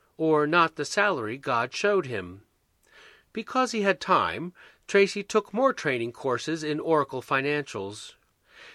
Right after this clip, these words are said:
This prepared him for the last whirlwind of tests God planned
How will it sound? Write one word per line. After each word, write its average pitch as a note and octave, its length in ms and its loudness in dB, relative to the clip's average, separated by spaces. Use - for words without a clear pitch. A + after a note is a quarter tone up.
This G#3 260 0
prepared C3 540 0
him D3+ 180 -2
for D3 160 -6
the C3 140 -4
last D#3 460 -2
whirlwind F3 720 2
of F3 160 -4
tests - 520 -4
God C3+ 500 0
planned A#2 600 -4